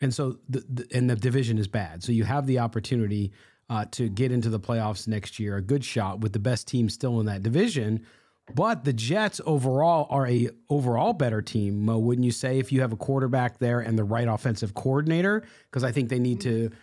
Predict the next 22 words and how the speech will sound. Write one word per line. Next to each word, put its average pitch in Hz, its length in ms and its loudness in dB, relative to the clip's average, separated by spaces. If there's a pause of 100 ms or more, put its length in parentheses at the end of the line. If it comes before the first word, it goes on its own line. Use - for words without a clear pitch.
(200)
they 127 80 2
need 123 240 2
to 117 400 0
<laughs> 113 100 0
clean 131 240 0
house 123 360 0
there 117 200 2
on 135 140 2
the 127 60 4
offensive 139 500 0
side. 113 480 0 (400)
And, 127 440 0
and 117 200 2
if 113 120 -2
you 117 120 0
do 135 240 2
that, 117 260 0
the 120 80 2
Jets 135 420 0
with 120 280 0
their 135 180 2
defense 117 960 0